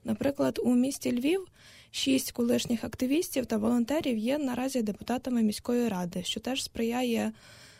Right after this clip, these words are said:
е, прийняттю позитивних рішень по учасниках ато, прийняттю, е,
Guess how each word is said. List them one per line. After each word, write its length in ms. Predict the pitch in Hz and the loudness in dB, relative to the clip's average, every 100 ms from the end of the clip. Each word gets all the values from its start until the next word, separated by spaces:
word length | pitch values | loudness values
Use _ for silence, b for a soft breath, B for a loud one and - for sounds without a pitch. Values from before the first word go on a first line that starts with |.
| B - | B -4
е, 140 | 214 208 | 0 2
прийняттю 460 | - 233 226 247 | 2 4 4 2
позитивних 680 | 240 233 226 226 240 226 220 | -2 0 0 2 2 2 2
рішень 340 | 220 220 214 185 | 0 2 2 0
по 120 | 208 | -2
учасниках 640 | 202 - 220 - 226 226 | -4 -2 -2 -2 -6 -6
ато, 300 | 247 - 381 415 | -8 -4 -4 -2
прийняттю, 600 | - 226 214 - 269 277 - B B B B - | 0 2 2 0 0 0 -4 B B B B 0
е, 320 | 214 196 | 0 0